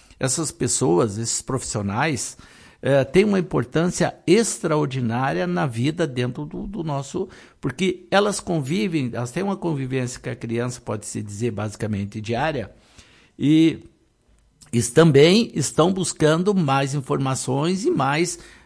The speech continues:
eh, conhecimento dentro daquilo que elas estão fazendo. Assim como nós pediatras, elas, eh, nós médicos como um todo, eh,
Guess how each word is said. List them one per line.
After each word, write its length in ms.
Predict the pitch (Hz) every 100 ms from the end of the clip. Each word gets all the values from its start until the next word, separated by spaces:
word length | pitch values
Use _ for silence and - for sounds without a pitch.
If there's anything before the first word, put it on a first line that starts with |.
| -
eh, 340 | 120 135 135
conhecimento 880 | 131 160 160 - 165 131 156 208 208
dentro 360 | 127 131 147 143
daquilo 540 | 117 117 - 131 160
que 100 | 156
elas 180 | 170 170
estão 140 | 175
fazendo. 380 | 185 208 170 113 - -
Assim 320 | - - 202
como 160 | 196 160
nós 220 | 135 127
pediatras, 760 | - 117 110 123 202 - 117 104
elas, 360 | 123 127 -
eh, 40 | 110 110 107
nós 260 | 98 104 107
médicos 560 | 110 120 208 - 101 -
como 220 | - 104
um 40 |
todo, 420 | 107 120 190 - - - - - -
eh, 400 | 113 104 107